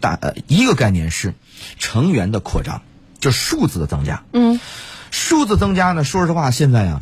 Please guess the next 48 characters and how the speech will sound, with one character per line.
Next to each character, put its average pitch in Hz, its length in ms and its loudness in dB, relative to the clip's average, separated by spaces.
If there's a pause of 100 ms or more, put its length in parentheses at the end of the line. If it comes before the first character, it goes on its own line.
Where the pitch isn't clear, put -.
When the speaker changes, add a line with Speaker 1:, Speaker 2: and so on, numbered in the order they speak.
Speaker 1:
也 107 200 0
是 139 140 0
极 110 140 -2
其 98 120 0
有 76 120 0
限 73 240 -4
的。 - 60 -12 (360)
比 110 60 0
如 123 100 4
说 127 200 2
这 117 160 2
个， 95 200 2 (320)
呃， 104 280 2
现 127 180 0
在 120 80 4
增 117 180 2
加 117 140 2
的 110 80 0
是 98 140 0
芬 120 180 0
兰， 107 380 2
这 95 120 -2
个 90 180 0
瑞 120 180 2
典。 - 220 -4 (340)
那 214 100 2
么 202 80 2
增 240 300 0
加 226 160 2
的 175 60 -2
国 131 180 0
家 151 160 0
呢， 135 100 -2
可 107 140 -4
能 107 100 0
分 151 140 -2
两 123 140 -2
块 123 160 -10
儿。 - 40 -20 (180)
一 254 180 2
种 98 220 -2
呢 92 80 -4
是 110 100 -4
实 - 300 -4
际 240 120 0
增 80 160 -2
加 69 220 -8
的， - 80 -12